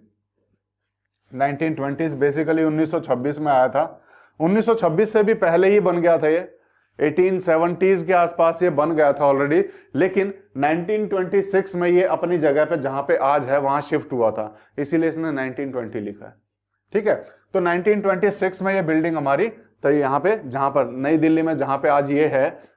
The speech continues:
वहां पे शिफ्ट हो गया था। कब? नाइनटीन ट्वेंटी सिक्स में। इसने already लिखा है नाइनटीन ट्वेंटीज में, यानी ट्वेंटी सिक्स मैंने एग्जैक्ट आपको बता दिया है कि यहाँ पे आ गया था। तो when New Delhi was built, जब नई दिल्ली को बनाया गया उन्नीस सौ ग्यारह में,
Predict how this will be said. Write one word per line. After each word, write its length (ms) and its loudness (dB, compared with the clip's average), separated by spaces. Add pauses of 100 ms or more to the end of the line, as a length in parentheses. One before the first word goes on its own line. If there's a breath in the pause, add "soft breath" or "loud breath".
वहां 180 0
पे 160 0
शिफ्ट 300 -4
हो 80 -4
गया 140 -8
था। 220 -20 (100)
कब? 360 0
नाइनटीन 340 -6
ट्वेंटी 260 -8
सिक्स 320 -12
में। 100 -20 (640)
इसने 200 -4
already 260 0
लिखा 280 0
है 60 0
नाइनटीन 360 -4
ट्वेंटीज 480 -4
में, 300 -10
यानी 220 -10
ट्वेंटी 320 -8
सिक्स 380 -8
मैंने 220 -4
एग्जैक्ट 380 -4
आपको 220 -6
बता 280 -4
दिया 220 -2
है 180 -6 (280 loud breath)
कि 60 -4
यहाँ 220 -4
पे 120 -6
आ 120 0
गया 160 -6
था। 220 -14 (300 soft breath)
तो 60 0
when 320 0
New 120 4
Delhi 320 2
was 160 2
built, 300 0
जब 240 0
नई 200 2
दिल्ली 260 2
को 120 2
बनाया 420 2
गया 180 2
उन्नीस 320 -4
सौ 100 0
ग्यारह 300 0
में, 240 -6